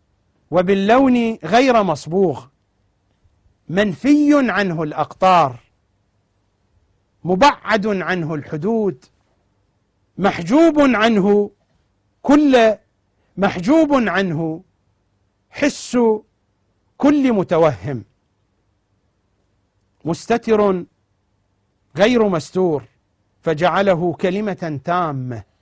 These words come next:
على أربعة أجزاء. والحديث فيه تفصيل، لكن الكلام هنا أن الله سبحانه وتعالى خلق اسماً بالحروف غير منعوت.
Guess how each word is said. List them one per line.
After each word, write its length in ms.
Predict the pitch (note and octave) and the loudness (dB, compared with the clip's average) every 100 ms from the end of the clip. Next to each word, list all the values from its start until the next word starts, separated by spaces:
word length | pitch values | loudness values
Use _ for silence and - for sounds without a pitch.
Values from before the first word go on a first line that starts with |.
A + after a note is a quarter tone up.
| _ _ _ _ _ _ _ _ - | _ _ _ _ _ _ _ _ -10
على 200 | D3 D#3 | -4 -2
أربعة 600 | C#3 - C#3+ C3 D3+ C3+ C3 | -4 -4 -6 -6 -6 -8 -12
أجزاء. 520 | B2 A2 G#2+ C3+ A#2+ _ _ _ _ _ - | -14 -12 -6 -6 -8 _ _ _ _ _ -6
والحديث 540 | F3 - F#3+ B3 G3 | -6 -4 -4 -6 -8
فيه 300 | D3+ G#3+ F3 | -8 -8 -8
تفصيل، 600 | D3+ C#3 - G#3 D3+ G2 _ _ _ _ _ _ _ _ _ _ _ _ _ _ _ | -8 -10 -8 -8 -8 -12 _ _ _ _ _ _ _ _ _ _ _ _ _ _ _
لكن 260 | C#3+ C3+ E3 | -8 -6 -6
الكلام 500 | C#3 E3+ F#3 A3 F#3 | -4 -2 0 0 0
هنا 400 | F#3+ F#3+ F3+ - _ _ _ F3 | 0 0 -4 -6 _ _ _ -8
أن 180 | F#3 | -4
الله 420 | F3 F3 A3 A3 F#3+ | -4 -2 -2 -2 -4
سبحانه 640 | F#3 C3+ F#3 G#3+ G3 D3+ | -8 -12 -8 -6 -6 -6
وتعالى 840 | D3+ D#3 D3+ C#3+ F3+ F#3+ F#3 E3+ - _ _ _ _ _ | -6 -6 -6 -4 -2 0 0 -2 -6 _ _ _ _ _
خلق 380 | - F#3 F3+ D3+ | -8 -4 -2 -4
اسماً 640 | F3+ G#3+ - G3+ A3 A#3+ A3+ _ _ _ _ _ _ _ _ - | -6 -8 -8 -6 -4 -6 -10 _ _ _ _ _ _ _ _ -10
بالحروف 760 | D#3 F#3 - F#3 G3+ B3 G3+ A3+ | -6 -6 -4 -2 0 0 -2 -6
غير 480 | F#3+ A#3+ C4 A3+ | 0 0 2 0
منعوت. 760 | F#3 D3+ A#2 C3+ A2+ - _ _ | -2 -4 -8 -10 -12 -14 _ _